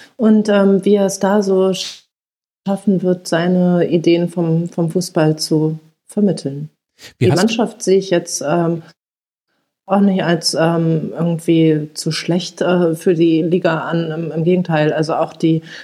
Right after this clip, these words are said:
Speaker 1: Spieler, die da noch verpflichtet worden sind aus Wolfsburg, ja auch Felix Udukai,
Speaker 2: Hm.
Speaker 1: ähm, ich finde, das macht einen relativ soliden Eindruck.
Speaker 2: Wie ist dir Martin Schmidt in Erinnerung geblieben? Du hast ihn ja dann in Wolfsburg näher begleitet.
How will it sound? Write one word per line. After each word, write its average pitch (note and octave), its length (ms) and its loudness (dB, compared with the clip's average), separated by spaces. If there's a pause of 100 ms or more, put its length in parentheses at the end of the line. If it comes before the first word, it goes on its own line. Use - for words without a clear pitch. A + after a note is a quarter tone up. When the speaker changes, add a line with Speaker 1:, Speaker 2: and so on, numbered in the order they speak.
(120)
Speaker 1:
Spieler, G3 260 0
die F3 100 2
da E3+ 120 2
noch E3+ 120 -2
verpflichtet F3+ 480 -4
worden F3+ 200 2
sind E3+ 160 -2
aus D#3+ 180 -4
Wolfsburg, F3+ 460 -2
ja D3+ 120 0
auch D#3 100 -2
Felix E3 340 -2
Udukai, E3 440 0 (400)
Speaker 2:
Hm. C3 120 0
Speaker 1:
ähm, E3 240 2
ich D3+ 100 -8
finde, D#3+ 220 0
das - 160 -6
macht - 240 -4
einen D#3+ 180 4
relativ D#3 580 0
soliden D3 640 0
Eindruck. D3+ 480 -2 (1160)
Speaker 2:
Wie C3+ 720 0
ist - 260 -4
dir C#3 260 2
Martin C3 300 -2
Schmidt C#3 460 -4 (160)
in C3 160 2
Erinnerung C#3+ 460 2
geblieben? D#3+ 440 -2
Du C3 280 -2
hast C3 180 -4
ihn C3 100 2
ja B2+ 120 2
dann A#2+ 180 2
in A2+ 140 -6
Wolfsburg B2+ 320 -4
näher A#2+ 180 0
begleitet. A2+ 540 -4